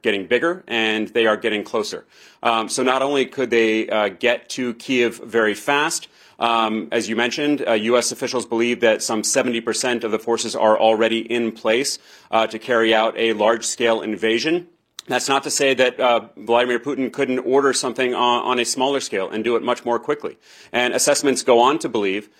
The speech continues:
uh, that there w-, could be millions of refugees and tens of thousands,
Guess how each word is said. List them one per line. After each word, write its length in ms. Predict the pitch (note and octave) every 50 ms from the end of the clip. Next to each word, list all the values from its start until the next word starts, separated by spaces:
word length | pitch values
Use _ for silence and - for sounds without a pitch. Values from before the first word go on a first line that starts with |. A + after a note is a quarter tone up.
| _ _ _ -
uh, 240 | A2+ A#2+ A#2+ A#2 - A#2+
that 400 | A2 C3 A#2+ A#2+ A#2 - - - A2+
there 240 | A#2 A2 B2 A#2+ A#2
w-, 200 | A2 A#2+ B2 B2
could 220 | - - C3+ A2
be 300 | C3 B2 B2 A#2+ B2 -
millions 600 | - A#2 A#2 B2+ C#3 D3 D3+ C#3+ C3+ C3 B2 -
of 160 | A2+ B2 G#2+ B2
refugees 600 | A#2 - - B2 G#2+ A2 A2 A2 A2+ A2 A2 -
and 460 | - A#2+ A#2 A#2 A2+ A2 G#2+ A2+ -
tens 440 | - - C#3 D3 D3 C#3 C3+ A#2+ -
of 160 | - A#2 -
thousands, 580 | - - B2 B2 B2 A#2+ G#2+ A2+ A2 G#2+ -